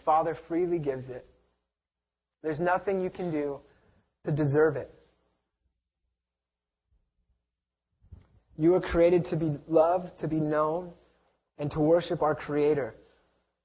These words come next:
There's a word for this. It's called grace. How many of you heard that word? It's astounding. Absolutely free. So, I think, uh,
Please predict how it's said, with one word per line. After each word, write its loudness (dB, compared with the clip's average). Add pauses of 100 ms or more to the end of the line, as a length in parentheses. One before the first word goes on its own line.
(380)
There's 6
a 8
word 6
for -2
this. 0
It's -8
called -2
grace. 0
How -4
many -2
of -4
you -2
heard -6
that -2
word? -6 (320)
It's -16
astounding. -6 (640)
Absolutely -8 (100)
free. -12 (2000)
So, 0 (1400)
I -4
think, 2 (240)
uh, -2